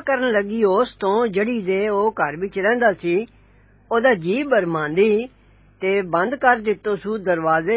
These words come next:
اک دن، تے آکھن لگی، "شتابی کروے۔" یوسف آکھن لگا، "خدا دی پناہ، او ضرور مالک ہے میرا، سوہنی طرح رکھیا سو مینوں، تے میں او دی پت نوں ہتھ پاواں، مینوں اے گل روا نہیں۔ ایہوں گل اے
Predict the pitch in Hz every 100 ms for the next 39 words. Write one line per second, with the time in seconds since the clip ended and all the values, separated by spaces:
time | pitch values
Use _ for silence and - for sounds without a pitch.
0 | 208 175 160 165 160 170 190 240 _ _
1 | - 185 175 214 220 190 165 170 220 190
2 | 151 160 170 254 220 165 147 160 226 _
3 | _ _ _ - 170 208 285 254 202 180
4 | 240 233 185 175 226 226 165 147 160 214
5 | 254 180 170 190 175 208 - _ - -
6 | _ 254 277 214 185 190 269 226 160 170
7 | 240 302 220 170 160 208 247 - 254 339
8 | 262 202 170 156 - 185 233 269 208 160
9 | 165 196 247 _ _ - _ - 247 196
10 | 160 190 262 269 269 226 214 196 247 262
11 | 190 139 - 226 175 180 220 - _ _
12 | 156 175 175 202 277 240 156 170 208 180
13 | 143 151 170 208 202 - _ _ _ _
14 | 220 220 285 339 277 208 202 196